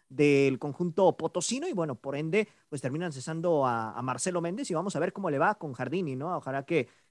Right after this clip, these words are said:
que termine dando buenos resultados, aunque obviamente, pues necesitan reforzar este equipo,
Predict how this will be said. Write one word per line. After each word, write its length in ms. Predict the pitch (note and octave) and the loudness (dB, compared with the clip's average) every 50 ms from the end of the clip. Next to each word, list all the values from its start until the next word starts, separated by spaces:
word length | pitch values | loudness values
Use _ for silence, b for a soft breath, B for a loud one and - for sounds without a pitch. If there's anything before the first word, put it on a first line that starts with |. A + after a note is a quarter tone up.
| _ _ | _ _
que 120 | - D#3 | -4 -2
termine 840 | B2 - C#3 C3+ C#3 D#3 D#3+ F3+ F#3 F3+ D#3+ D3+ C#3 C3 B2 A#2+ A#2 | 0 0 0 0 0 0 0 2 2 4 4 4 4 2 2 0 0
dando 560 | A#2 C#3+ D#3 E3 D#3+ F#3 F3+ E3+ D3+ C#3 B2+ | 0 -2 -2 0 2 4 4 6 6 4 4
buenos 260 | A#2 B2+ E3+ F#3 F#3 F#3 | 2 2 2 4 4 2
resultados, 560 | F3 D#3+ F#3 F3+ E3 A3 A3+ C4+ B3 B3 - | 2 0 -2 0 2 4 4 4 2 0 -2
aunque 200 | F#3+ D3+ - D#3+ | -4 -2 0 0
obviamente, 500 | E3 F3 F3 F3 F3 F3 E3 A3+ A#3+ A#3+ _ _ _ _ _ | 2 2 2 0 -2 0 0 0 0 0 _ _ _ _ _
pues 120 | - D#3 | 0 0
necesitan 400 | D3 C#3 C3 - E3 - F#3+ F3 | 2 2 0 -2 -2 -2 -4 -2
reforzar 420 | - D3+ C3 - C3+ B2+ - G#3 F#3+ | -2 -4 -6 -6 -6 -2 2 2 2
este 160 | E3 - D#3 | 2 0 -4
equipo, 340 | - G#3+ G3+ - C3 A#2 | -6 -6 -6 -6 -8 -10